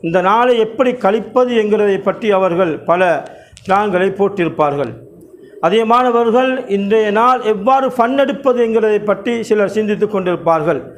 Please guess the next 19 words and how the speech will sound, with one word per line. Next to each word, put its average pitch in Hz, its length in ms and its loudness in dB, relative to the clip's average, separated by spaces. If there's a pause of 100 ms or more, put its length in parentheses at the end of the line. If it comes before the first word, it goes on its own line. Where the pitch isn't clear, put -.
(380)
அந்த 220 300 2
வழியிலே 247 540 4 (300)
தானும் 226 460 0
கெட்டு 202 380 0 (520)
தன்னுடைய 214 380 2
இருக்கக்கூடியவர்களையும் 233 920 0
கெடுக்க 196 320 0
வைத்து 240 400 2 (680)
அன்றைய 220 400 2
நாளை 247 420 4 (280)
அல்லாஹ்வுக்கு 269 600 2
ஒரு 233 160 2
முரணான 254 520 2
காரியத்தில் 226 600 0
கழிக்கக்கூடிய 208 640 0
நிறைய 220 400 2
மக்களை 247 380 0
நாங்கள் 202 420 0
பார்க்கலாம். 151 460 -2